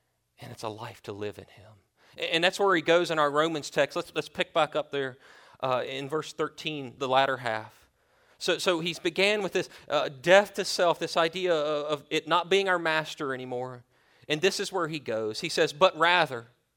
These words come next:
offer yourselves to God as those who have been brought from death to life, and offer every part of yourself to him as an instrument of righteousness.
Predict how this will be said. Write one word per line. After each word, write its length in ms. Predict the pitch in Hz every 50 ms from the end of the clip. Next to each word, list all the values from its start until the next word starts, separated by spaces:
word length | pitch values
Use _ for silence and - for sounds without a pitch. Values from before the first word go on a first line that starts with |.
| _ _ _ _ _ _ - - - _ _ -
offer 420 | 165 185 208 220 - - 233 226
yourselves 580 | 220 214 208 202 - - 208 196 190 190 - -
to 120 | - 180
God 380 | 151 175 175 180 185 180 175 170
as 180 | 165 151 135
those 440 | 131 160 170 185 196 196 208 202 -
who 120 | 202 190
have 160 | 175 160 143 131
been 260 | 165 160 156 147 139
brought 480 | 120 - 147 156 175 185 190 190 -
from 260 | - - 160 131 123 113 113
death 420 | - 160 170 180 185 202 - - _ - - _ _
to 120 | - - 107
life, 800 | 90 92 101 113 123 120 113 104 104 - - - - _ _ _ _ _ - - - -
and 180 | - 190 190 180 -
offer 420 | 190 202 226 220 - 220 214 208 - - _
every 580 | - 226 233 247 254 233 220 233 240 240 240 240 _ _ -
part 400 | - - - 254 247 269 277 262
of 140 | 254 214
yourself 440 | 214 208 190 - - 208 196 190 - -
to 80 | 175
him 260 | 165 170 190 185 185
as 140 | 175 156 -
an 80 | 160 - -
instrument 600 | 175 202 220 - - 208 208 208 208 202 - _ _ _ _ _ _ _ -
of 180 | 123 113 98
righteousness. 1080 | 98 101 104 98 - - 120 - - - - - - - - - - - - - -